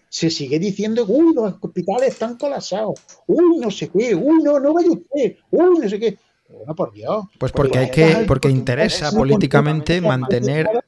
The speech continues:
Speaker 2: el estrés en la población.
Speaker 1: Exacto, exacto. Mantenerlos estresados, preocupados. Y yo, de verdad que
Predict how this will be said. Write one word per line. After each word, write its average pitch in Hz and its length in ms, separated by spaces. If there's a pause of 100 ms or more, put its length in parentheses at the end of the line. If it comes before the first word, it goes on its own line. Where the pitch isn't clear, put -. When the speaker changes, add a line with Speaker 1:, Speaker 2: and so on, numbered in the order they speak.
Speaker 2:
el 127 240
estrés 143 440
en 117 80
la 110 100
población. 98 600 (1080)
Speaker 1:
Exacto, 185 420
exacto. 135 420 (180)
Mantenerlos 139 640
estresados, 139 600
preocupados. 117 720 (340)
Y 104 100
yo, 220 360
de 123 200
verdad 127 280
que 202 220